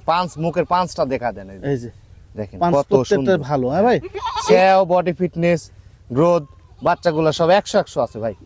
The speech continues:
Speaker 2: বয়স কেমন যাবে এগুলো?
Speaker 1: বয়স এগুলো সাড়ে তিন মাস হবে।
Speaker 2: সাড়ে তিন মাসের মতো হবে।
Speaker 1: জি, জি।
Speaker 2: একই কালার?
Speaker 1: হ্যাঁ, একই কালার এটা। এটা
Speaker 2: আচ্ছা।
Speaker 1: একই কালার, এই যে তারপরেও দেখাই।
Speaker 2: দেখাই দিই, হ্যাঁ, হ্যাঁ।
Speaker 1: জি, জি।
Speaker 2: আচ্ছা, দেন, এটা ছেড়ে দেন।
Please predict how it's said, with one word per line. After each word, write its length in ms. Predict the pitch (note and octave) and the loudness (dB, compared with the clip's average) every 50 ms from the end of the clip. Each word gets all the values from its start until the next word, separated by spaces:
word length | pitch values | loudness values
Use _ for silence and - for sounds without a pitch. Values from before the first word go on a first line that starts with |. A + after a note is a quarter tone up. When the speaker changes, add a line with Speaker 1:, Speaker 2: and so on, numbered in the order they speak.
| - | -2
Speaker 2:
বয়স 260 | D3+ F#3+ A#3+ C4 A3+ - | 2 2 4 2 2 2
কেমন 200 | - A#3+ A3 G3+ | 2 2 2 4
যাবে 160 | E3+ E3 D3 D3 | 2 2 2 0
এগুলো? 140 | B2 C3 B2 | 0 0 0
Speaker 1:
বয়স 260 | E3+ G#3 A3 A3 F3 G#3+ | 2 4 4 2 4 4
এগুলো 220 | G#3+ G3 G#3 G#3 | 4 6 6 4
সাড়ে 240 | F#3 - F#3 F#3 F3+ | 4 2 0 0 0
তিন 140 | C#3+ E3+ D#3 | -2 -4 -6
মাস 140 | D3 C3+ A#2 - | -6 -6 -8 -8
হবে। 140 | A#2+ A2 G#2 G2+ G2 | -10 -10 -10 -8 -2
Speaker 2:
সাড়ে 200 | - G3 G3 F#3+ | 2 2 2 4
তিন 120 | E3 G3 F#3 | 4 2 2
মাসের 200 | F3+ E3 F3+ F3 | 2 0 0 0
মতো 140 | E3 D3 D#3+ | 0 0 0
হবে। 180 | D3 D3 C3+ C3 | 0 0 0 2
Speaker 1:
জি, 120 | B2 C3+ A#2+ | 2 2 0
জি। 120 | G2 F#2 - - | 0 -2 -2 0
Speaker 2:
একই 280 | F#3+ G#3 F#3 A#3 A3+ G3 | 2 4 4 4 4 4
কালার? 260 | F#3+ - F3 D#3+ C#3 - | 4 2 2 2 0 2
Speaker 1:
হ্যাঁ, 240 | D3 D#3+ E3+ E3 C#3+ B2+ | 2 2 2 2 2 0
একই 200 | C3 B2 - D3 C3 | -2 -2 -2 -2 0
কালার 240 | - C#3+ C3+ B2+ A#2+ | 0 0 0 0 -2
এটা। 180 | A2 F#2 A#2 | -2 -4 -4
এটা 160 | G#2+ C3 D3 | -2 0 4
Speaker 2:
আচ্ছা। 140 | D3+ G#3 G3 | 4 6 6
Speaker 1:
একই 180 | G3 F3+ G3+ F3+ | 4 4 2 2
কালার, 240 | - D3 C3 A#2+ A2+ | 4 4 2 2 0
এই 80 | B2 A2+ | -2 -6
যে 80 | B2 A2+ | -6 -4
তারপরেও 380 | - C#3 C3+ B2+ D3+ E3 F#3 | -2 -2 -2 0 2 2 2
দেখাই। 260 | D3+ C3+ B2+ A#2+ B2+ | 4 2 0 0 2
Speaker 2:
দেখাই 280 | F3 F3+ F3 D#3+ F3+ D#3 | 0 0 2 2 2 2
দিই, 160 | C#3 B2+ C3 B2+ | 2 0 -4 -4
হ্যাঁ, 180 | C#3+ C3 A#2+ A2+ | -4 -4 -6 -6
হ্যাঁ। 120 | A2 G#2+ | -12 -14
Speaker 1:
জি, 120 | F#2+ G#2 G#2 | -12 -10 -10
জি। 140 | F#2 E2 - - - | -10 -12 -10 -6 -4
Speaker 2:
আচ্ছা, 160 | D3+ D3 E3+ | -4 -2 -2
দেন, 180 | D3 D#3 D3 C#3 | 0 0 0 0
এটা 180 | D3+ D#3+ D3+ F3 | 0 0 -2 -2
ছেড়ে 220 | D3+ - D#3+ C#3+ B2+ | -4 -2 -4 -4 -4
দেন। 140 | A#2 A2 | -4 -8